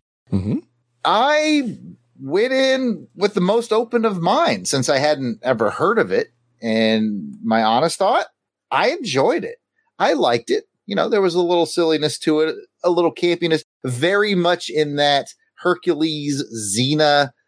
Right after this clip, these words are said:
Speaker 2: vein that was very popular in the late nineties. But overall,
Speaker 1: Mm-hmm.
Speaker 2: oh man, I,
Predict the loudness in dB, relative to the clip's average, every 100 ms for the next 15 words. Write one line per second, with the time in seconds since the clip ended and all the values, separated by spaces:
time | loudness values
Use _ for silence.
0 | _ _ -16 -6 -2 2 2 2 0 -6
1 | -6 -4 0 0 -2 0 -2 0 0 2
2 | 0 0 0 0 -2 -2 -6 -10 _ -2
3 | 0 0 0 0 -4 _ _ _ -6 -2
4 | 0 0 0 -2